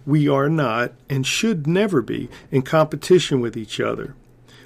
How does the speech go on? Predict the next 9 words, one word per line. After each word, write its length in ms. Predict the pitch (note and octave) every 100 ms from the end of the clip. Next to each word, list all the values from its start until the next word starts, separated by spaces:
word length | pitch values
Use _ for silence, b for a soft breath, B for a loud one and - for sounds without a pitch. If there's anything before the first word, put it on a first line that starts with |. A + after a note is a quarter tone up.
| b
We 200 | D3 G#3
work 300 | G3+ F#3 E3
separately 760 | - F#3 E3+ C3+ G2+ A#2+ A#2+ -
and 200 | C#3 C3+
together 540 | - C#3 E3 E3+ C3+
to 220 | G#2 -
help 280 | B2 E3 E3
the 120 | E3+
newcomer 640 | D3+ E3 E3 - A#2 A#2+